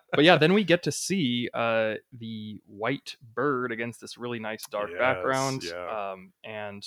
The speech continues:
Speaker 1: you know, reading it through a second time, it's just been awesome because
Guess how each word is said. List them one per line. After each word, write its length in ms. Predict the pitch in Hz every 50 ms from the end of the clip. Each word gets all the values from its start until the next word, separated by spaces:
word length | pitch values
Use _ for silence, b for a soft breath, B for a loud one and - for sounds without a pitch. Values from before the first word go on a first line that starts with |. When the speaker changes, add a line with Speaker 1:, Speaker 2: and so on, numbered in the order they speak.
| - - - _
Speaker 1:
you 80 | - 123
know, 180 | 117 110 110 104
reading 360 | 113 135 165 196 196 180 160 143
it 100 | 127 _ _ -
through 340 | 127 127 127 127 127 120 -
a 60 | -
second 360 | - - 127 120 - 120 113 -
time, 540 | - - 117 110 110 107 110 107 107 104 _ -
it's 200 | 113 - - -
just 300 | - - - - - -
been 300 | 110 107 98 101 98 95 _ _
awesome 380 | - 110 101 110 - - 127 120
because 540 | 120 113 - - 113 110 104 104 104 -